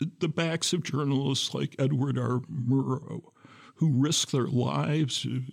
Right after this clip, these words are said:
to get information for us. And I think people forget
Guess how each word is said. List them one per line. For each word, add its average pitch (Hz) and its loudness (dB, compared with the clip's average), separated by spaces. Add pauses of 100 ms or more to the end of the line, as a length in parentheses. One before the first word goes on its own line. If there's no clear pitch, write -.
to 131 -2
get 143 -2
information 127 0
for - -12
us. - -4 (500)
And 151 -2 (280)
I 143 4
think - -2 (500)
people 156 0 (240)
forget 143 -2